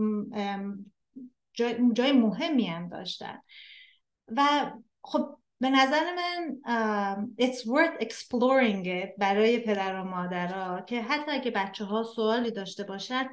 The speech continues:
اه، بتونن خوب جوابشو بدن، حتی بهتر از پدر و مادرها جوابشن. من الان کتاب خیلی زیاده راجع به این موضوع.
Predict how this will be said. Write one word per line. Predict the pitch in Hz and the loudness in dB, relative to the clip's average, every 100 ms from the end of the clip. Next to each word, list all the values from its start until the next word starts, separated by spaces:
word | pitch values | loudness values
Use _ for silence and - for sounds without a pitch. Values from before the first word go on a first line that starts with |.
| - _ _ | -12 _ _
اه، | 214 214 | 2 4
بتونن | 214 247 285 277 285 | 2 2 4 4 2
خوب | 330 247 | -4 -2
جوابشو | 202 190 185 185 180 190 | -2 0 -2 -4 -6 -6
بدن، | 180 180 185 | -6 -6 -4
حتی | 214 233 226 - | -4 -2 -4 -4
بهتر | 202 - 277 | -4 -2 0
از | 220 | 0
پدر | 208 190 190 | -2 -4 -4
و | 190 | -4
مادرها | 185 185 180 180 | -4 -2 -2 -2
جوابشن. | 180 175 185 202 | -2 -2 -2 -2
من | 254 | -2
الان | 339 349 320 | 0 0 -2
کتاب | 269 247 277 277 | -4 -4 -4 -6
خیلی | - - 247 202 190 180 | -8 0 4 4 2 -4
زیاده | 180 180 190 190 | -6 -4 -4 -6
راجع | 190 190 190 | -4 -4 -2
به | 185 | -4
این | 190 190 | -6 -8
موضوع. | 185 180 180 185 175 175 | -8 -8 -6 -6 -6 -8